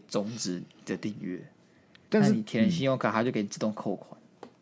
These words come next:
Speaker 2: 对，但是你，我记得我有看到中间的时候，有一阵子我没有在用的时候，我想说，干啊，我，我用 Gimme 就好了，我就回去想要用 Gimme，对不对？我突然就觉得说，整个使用者体验极差无比。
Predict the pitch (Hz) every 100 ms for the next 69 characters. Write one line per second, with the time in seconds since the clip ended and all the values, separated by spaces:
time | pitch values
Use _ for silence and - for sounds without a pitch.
0 | _ - 95 82 160 175 202 156 113 113
1 | - 208 160 117 123 120 - 135 135 -
2 | - - - 135 131 120 123 110 113 101
3 | 98 127 107 101 104 104 110 92 104 104
4 | 95 101 127 110 - 135 131 87 82 -
5 | - - - - 101 101 143 151 151 151
6 | 127 143 113 92 92 120 131 107 117 120
7 | 98 104 104 107 101 85 87 87 78 -
8 | - - - - - 185 123 120 143 117
9 | 117 - 90 98 101 - 90 85 85 -
10 | - 110 104 95 - 190 185 - - 71
11 | 67 180 - 90 87 82 76 80 -